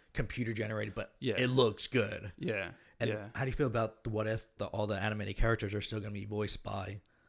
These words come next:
Speaker 1: the actual actors? You think that? I, I think that's cool.
Speaker 2: That is, yeah, that's
Speaker 1: That's cool that the, like, I think even, like, if there's a Captain America,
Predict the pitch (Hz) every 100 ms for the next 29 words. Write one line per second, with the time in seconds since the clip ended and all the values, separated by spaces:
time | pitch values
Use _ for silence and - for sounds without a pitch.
0 | _ - 107 101 98 104 104 95 87 -
1 | - - - _ _ _ 101 101 101 98
2 | - 117 - 123 143 104 101 - - 110
3 | 82 101 - _ 123 143 135 139 127 107
4 | 110 110 - - 107 - - 113 101 -
5 | 107 101 101 - _ - - 120 113 113
6 | 104 - 120 120 117 104 101 - - -
7 | - _ _ _ _ _ _ _ _ _
8 | _ _ - 104 104 104 - 117 110 98
9 | 101 117 117 143 135